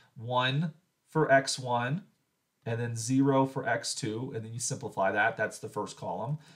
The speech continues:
And then for the second column, whoops, for the second column, you plug in a z-, a, a one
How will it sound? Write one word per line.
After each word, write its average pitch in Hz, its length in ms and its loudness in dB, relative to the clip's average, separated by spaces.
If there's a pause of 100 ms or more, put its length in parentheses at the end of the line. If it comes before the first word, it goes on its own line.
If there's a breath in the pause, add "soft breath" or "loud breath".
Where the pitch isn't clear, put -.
(120)
And 131 100 0
then 156 120 4
for 156 100 0
the 131 80 0
second 196 520 0
column, 123 540 4 (560)
whoops, - 280 -10 (540)
for 117 100 -8
the 123 80 -6
second - 380 0
column, 143 320 6
you 135 120 0
plug 131 280 2
in 120 120 -6
a 110 100 -2
z-, - 260 -14
a, 117 60 -8
a 110 180 -2
one 127 540 2